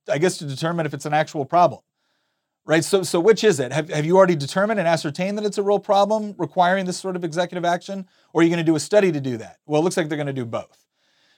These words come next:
And then, uh, finally, the president will nominate David Chipman to serve as director of, uh, Bureau of Alco-, Alcohol, Tobacco, and Firearms. And, and again, this is,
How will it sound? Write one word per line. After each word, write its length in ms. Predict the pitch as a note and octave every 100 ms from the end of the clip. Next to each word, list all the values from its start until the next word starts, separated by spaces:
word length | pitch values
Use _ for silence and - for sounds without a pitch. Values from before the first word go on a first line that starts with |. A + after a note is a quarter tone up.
| _
And 180 | D3 D#3+
then, 260 | E3+ E3+ F3
uh, 240 | D#3+ D3+
finally, 480 | D3 G3 F#3 E3+ D3+
the 140 | D3
president 340 | C#3 F#3 F3+ E3+
will 60 |
nominate 400 | E3 E3 E3 D3+
David 320 | D#3 E3 E3
Chipman 380 | - F3 E3+ D3
to 80 | C#3+
serve 280 | - D#3 D3
as 100 | C#3
director 440 | C3+ D3+ D3 D3+
of, 280 | C#3 C3+ B2+ -
uh, 220 | C3+ B2
Bureau 240 | C#3+ D3+
of 80 | C#3
Alco-, 420 | C3+ C#3 C3 E3+ -
Alcohol, 360 | D3+ D3 C#3+
Tobacco, 460 | C#3 C#3 C#3 C3+ C#3
and 100 | B2
Firearms. 540 | C#3+ C3 B2 A#2+ A#2 - - - _
And, 360 | F3 C#3+ C#3+ D#3+
and 140 | D#3 D3
again, 260 | C#3 D3
this 220 | C#3+ D3 D#3
is, 260 | C3+ -